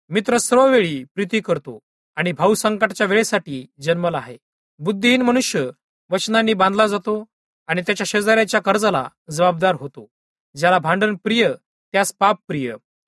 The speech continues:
जो आपले दार उंच करतो, तो हाड मोडण्यास कारण होतो. ज्या मनुष्याचे हृदय कपटी असते, त्यामध्ये काही चांगले सापडत नाही. ज्या कोणाची जीभ वक्र असते, तो संकटात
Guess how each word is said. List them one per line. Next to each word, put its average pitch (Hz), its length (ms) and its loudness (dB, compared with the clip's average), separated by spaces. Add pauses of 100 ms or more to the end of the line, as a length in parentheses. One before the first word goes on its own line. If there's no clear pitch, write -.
(180)
जो 151 100 -2
आपले 220 280 2
दार 208 280 4 (120)
उंच 220 240 0
करतो, 160 540 -4 (320)
तो 180 60 -4
हाड 180 280 4
मोडण्यास 208 460 2
कारण 180 240 -2
होतो. 131 380 -14 (420)
ज्या 202 140 4
मनुष्याचे 240 460 2
हृदय 226 320 2
कपटी 233 280 0
असते, 135 400 -4 (240)
त्यामध्ये 196 360 0
काही 185 240 0
चांगले 170 540 -4
सापडत 165 400 -4
नाही. 117 180 -16 (540)
ज्या 202 140 4
कोणाची 233 400 2
जीभ 202 240 2 (440)
वक्र 226 300 2
असते, 143 460 -2 (400)
तो 196 60 -4
संकटात 202 420 0